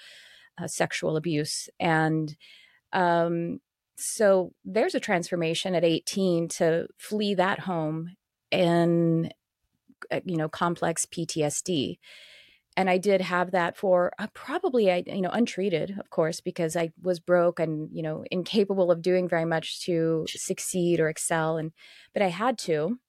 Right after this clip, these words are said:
And I came into a relationship in my, when I was twenty, another person who was about fourteen years older than me,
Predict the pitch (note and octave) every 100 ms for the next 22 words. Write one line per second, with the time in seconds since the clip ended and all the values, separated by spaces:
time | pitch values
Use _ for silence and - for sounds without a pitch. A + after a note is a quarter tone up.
0 | _ _ _ F#3+ F3+ F3 F3 F3 F3 -
1 | _ - - - _ _ - G3+ F#3+ -
2 | A3+ G#3 G3 G#3+ G3+ F3+ F3+ F3+ F#3 F#3+
3 | F#3+ F#3 F3+ F3+ E3+ E3 D#3+ - F#3+ F3
4 | E3+ - - A3+ A3+ - E3 D#3+ - -
5 | E3+ F#3 G3 - F3+ F3 E3+ F3 E3 D#3+
6 | E3+ D#3+ - _ - G#3+ G#3 - F#3+ F#3
7 | F#3 F3 F3 E3+ E3+ E3 D#3+ E3